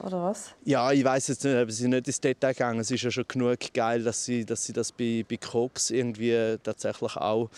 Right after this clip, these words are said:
Speaker 2: in die Liste genommen haben. Ähm, <laughs> aber ja, von dem her könnte dort die F D P, vielleicht würde dann, <laughs> wäre dann die F D P in der Stadt Zürich auf das Mal ein bisschen, ein bisschen stärker, als sie es bis jetzt sind.
Speaker 1: Ach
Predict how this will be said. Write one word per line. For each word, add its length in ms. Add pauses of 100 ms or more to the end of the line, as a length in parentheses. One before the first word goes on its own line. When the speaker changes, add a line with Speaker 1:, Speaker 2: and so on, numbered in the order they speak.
(300)
Speaker 2:
in 200
die 60
Liste 300
genommen 320
haben. 200 (920)
Ähm, 340 (420)
<laughs> 420
aber 220
ja, 180
von 140
dem 200
her 200
könnte 400
dort 140
die 60
F 140
D 100
P, 340
vielleicht 360
würde 180
dann, 300
<laughs> 80
wäre 140
dann 160
die 80
F 120
D 100
P 200
in 60
der 80
Stadt 300
Zürich 320 (340)
auf 120
das 100
Mal 140
ein 60
bisschen, 200
ein 220
bisschen 220
stärker, 420
als 160
sie 60
es 60
bis 160
jetzt 220
sind. 200 (3000)
Speaker 1:
Ach 260